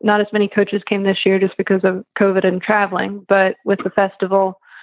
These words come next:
um, being able to have the opportunity to work with the coaches for the different groups, I think is, you know, a really awesome thing for, for people, um, who haven't had that experience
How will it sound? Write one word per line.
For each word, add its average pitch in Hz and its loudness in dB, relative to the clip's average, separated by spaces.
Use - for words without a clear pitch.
um, 196 0
being 208 2
able 196 2
to 190 -4
have 208 0
the 220 2
opportunity 190 -4
to 185 -2
work 185 -2
with 190 2
the - 2
coaches 185 0
for 202 0
the 202 2
different 196 0
groups, 185 2
I 196 2
think 185 0
is, 180 2
you 190 0
know, 175 0
a 196 2
really 190 2
awesome 196 -2
thing 190 -2
for, 190 0
for 196 0
people, 196 0
um, 190 0
who 196 0
haven't 190 0
had 190 0
that 185 0
experience 196 0